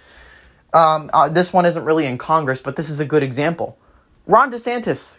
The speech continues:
governor of Florida, was on a book tour while his state was flooding.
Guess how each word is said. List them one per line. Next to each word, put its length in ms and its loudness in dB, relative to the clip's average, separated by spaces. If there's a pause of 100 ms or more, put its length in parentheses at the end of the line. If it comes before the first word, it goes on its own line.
governor 320 4
of 100 -2
Florida, 480 2
was 300 2
on 160 4
a 80 2
book 500 0
tour 500 -6 (840)
while 440 4
his 280 0
state 540 -2
was 320 -4
flooding. 800 0